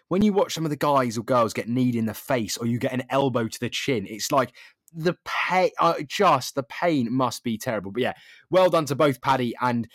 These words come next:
uh, Molly, 'cause they were amazing. But Hope, we're talking today specifically about Paddy's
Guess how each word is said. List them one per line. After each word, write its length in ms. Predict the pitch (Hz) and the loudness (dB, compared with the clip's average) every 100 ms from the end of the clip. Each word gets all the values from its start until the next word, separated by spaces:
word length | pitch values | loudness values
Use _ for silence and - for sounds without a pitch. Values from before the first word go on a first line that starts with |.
| _ | _
uh, 180 | - 110 | -8 -4
Molly, 280 | 117 120 110 | -2 -2 -2
'cause 120 | 104 | -4
they 80 | 110 | -4
were 100 | 107 | -2
amazing. 460 | 104 120 110 98 95 | 0 0 -2 -4 -2
But 140 | 170 170 | 0 2
Hope, 220 | 131 123 | 0 -2
we're 120 | 143 | -2
talking 360 | 135 240 226 170 | 0 0 0 -2
today 200 | 160 139 | 0 -2
specifically 640 | - - 156 - 82 87 - - _ | -4 -6 -6 -6 -10 -12 -14 -20 _
about 260 | 113 117 - | -2 -2 -2
Paddy's 380 | - 131 123 | -4 0 -2